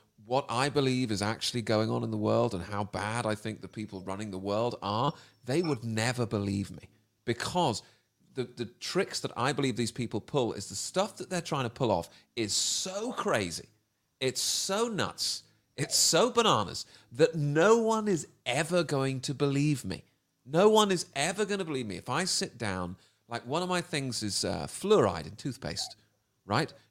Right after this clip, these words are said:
Everyone brushes their teeth with fluoride because it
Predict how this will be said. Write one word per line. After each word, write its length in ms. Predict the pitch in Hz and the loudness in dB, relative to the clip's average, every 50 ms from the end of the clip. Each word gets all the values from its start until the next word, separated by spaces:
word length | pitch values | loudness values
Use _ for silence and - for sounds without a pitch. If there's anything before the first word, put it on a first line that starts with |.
| _ - | _ -10
Everyone 280 | 254 254 233 156 120 113 | -6 -2 0 0 2 2
brushes 340 | 117 104 90 - 131 120 - | 2 2 0 0 -4 -2 -2
their 100 | 127 120 | -2 0
teeth 300 | - - 147 147 - - | 0 0 0 0 -2 -4
with 100 | 156 - | -10 -8
fluoride 420 | - - 240 269 233 123 95 95 - - - - _ | -4 0 0 2 2 2 0 -2 -4 -10 -20 -14 _
because 260 | - 147 - 151 127 135 | -8 -4 -4 -2 -2 -4
it 260 | 135 - - - | -4 -6 -6 -8